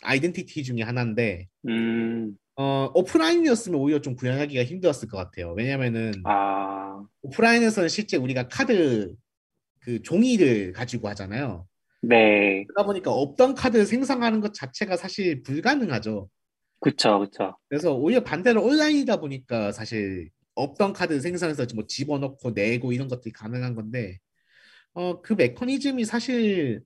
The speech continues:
Speaker 1: 그렇게 복잡하진 않아서요. 그냥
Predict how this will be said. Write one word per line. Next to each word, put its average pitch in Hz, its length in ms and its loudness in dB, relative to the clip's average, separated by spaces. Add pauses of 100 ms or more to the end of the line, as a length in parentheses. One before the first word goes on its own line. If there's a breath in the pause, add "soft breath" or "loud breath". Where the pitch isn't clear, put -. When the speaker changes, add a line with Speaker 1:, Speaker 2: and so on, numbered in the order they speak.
(420)
Speaker 1:
그렇게 - 560 0
복잡하진 294 760 -4
않아서요. 175 540 0
그냥 156 480 -2